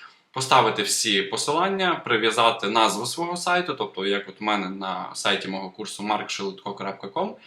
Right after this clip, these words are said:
і все, і ваш сайт, в принципі, готовий, і ви це зробили без абсолютних навичок, щ-, про що ми сьогодні і поговоримо. Взагалі в серії цих відео ми поговоримо про те, як створити сайт на конструкторі, і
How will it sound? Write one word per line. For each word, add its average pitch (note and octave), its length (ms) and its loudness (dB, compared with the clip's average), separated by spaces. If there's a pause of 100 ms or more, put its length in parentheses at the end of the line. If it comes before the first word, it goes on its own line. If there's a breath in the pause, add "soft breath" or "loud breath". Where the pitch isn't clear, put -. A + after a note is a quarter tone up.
(280 loud breath)
і F#3+ 80 -4
все, G3+ 380 0
і C#3 280 -2
ваш C3+ 260 4
сайт, C3 220 4
в - 60 -10
принципі, B2+ 340 -2
готовий, B2 420 6
і - 20 2
ви C#3 140 2
це A#2 140 0
зробили G#2 400 0
без A2 240 2
абсолютних G2+ 520 -8
навичок, D#3+ 480 0 (360 loud breath)
щ-, - 260 0
про A2+ 120 -2
що D3+ 240 6
ми C#3+ 160 4
сьогодні C3 480 2
і A#2 160 -4
поговоримо. G2+ 680 0
Взагалі B2+ 280 4
в C3+ 60 2
серії C3+ 360 6
цих - 240 0
відео G2+ 240 4
ми F#2 120 0
поговоримо F#2 500 0
про G#2+ 120 -6
те, C3 100 4
як A#2 120 6
створити F#2+ 300 -4
сайт G2 280 2
на G2+ 100 0
конструкторі, F#2 760 -4
і F#2+ 440 0